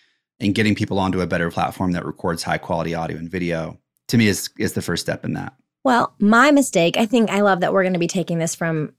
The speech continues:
Speaker 2: kind of our two different lenses. Yours is gonna be from a tech standpoint, and mine's probably gonna be from more of a content standpoint. And so I think something that I see podcasters really make a mistake around, and I'll continue to harp on it, is not to create a plan,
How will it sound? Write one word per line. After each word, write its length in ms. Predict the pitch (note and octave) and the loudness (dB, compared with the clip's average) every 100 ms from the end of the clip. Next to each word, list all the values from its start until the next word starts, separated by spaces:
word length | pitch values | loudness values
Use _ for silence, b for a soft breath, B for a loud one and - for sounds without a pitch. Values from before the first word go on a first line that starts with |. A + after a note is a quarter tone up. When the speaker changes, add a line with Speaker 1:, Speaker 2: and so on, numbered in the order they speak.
| - | -10
Speaker 2:
kind 160 | - F3 | -2 2
of 80 | |
our 100 | D#3+ | 2
two 220 | D#3 - E3+ | 2 2 2
different 240 | E3+ D#3 | 0 -2
lenses. 420 | E3 D#3+ D#3 E3+ | 0 0 0 0
Yours 160 | F3 D#3+ | 2 0
is 120 | D#3 | 0
gonna 180 | D#3+ D#3+ | 0 -2
be 180 | D#3 D3+ | 0 -2
from 440 | - D#3+ C#3+ D3+ B B B | 0 -2 0 -4 B B B
a 40 | F#3 | -4
tech 280 | B3 A#3 - | 0 0 2
standpoint, 560 | G#3+ G3 G#3 F#3+ D#3+ | 2 4 4 4 2
and 80 | F3 | 0
mine's 200 | E3+ E3+ | 0 0
probably 220 | E3 D#3+ | 0 0
gonna 160 | E3 D#3+ | 0 0
be 140 | D#3 | 0
from 160 | D3+ D#3+ | -2 -2
more 120 | D3+ | -2
of 60 | C#3+ | -2
a 60 | |
content 500 | - B3+ A#3+ - - b b b | 0 0 2 0 -4 b b b
standpoint. 580 | - F3 E3 F3 E3 - | -2 0 0 0 0 0
And 140 | G3+ G3 | -2 -2
so 440 | - G#3 F#3 F3+ - | 2 6 6 4 2
I 180 | G3 A#3 | 2 2
think 300 | A#3 G#3 - | 2 0 0
something 380 | A3 A3 G#3+ G3+ | 0 2 2 2
that 120 | F3 | 0
I 220 | - F3+ F#3+ | 2 2 2
see 520 | - G3 F3 E3+ - _ - G#3 | 0 2 2 2 -4 _ -2 2
podcasters 680 | F#3+ F#3+ E3+ - F3 E3+ E3 B B B B - | 2 2 -2 0 0 0 -2 B B B B 4
really 220 | C4+ C#4 | 6 8
make 200 | A#3 G#3+ | 6 4
a 100 | F#3+ | 2
mistake 400 | F#3+ - F#3 F3 | 2 2 0 2
around, 340 | F3+ F3 F3 | 2 4 2
and 140 | - F#3 | 0 -2
I'll 120 | F#3+ | -2
continue 500 | F#3+ G3+ - F3 G#3 | 0 -2 0 0 2
to 100 | B3+ | 2
harp 280 | B3 G3 G3 | 4 2 4
on 160 | F3+ | 2
it, 120 | F#3+ - | 2 0
is 160 | A3 G#3 | 2 4
not 260 | G#3+ - | 4 2
to 80 | - | -4
create 260 | G#3+ G3+ D#3+ | 0 0 0
a 40 | |
plan, 500 | D3+ - A2+ - G#3 | -4 -10 -8 -4 -4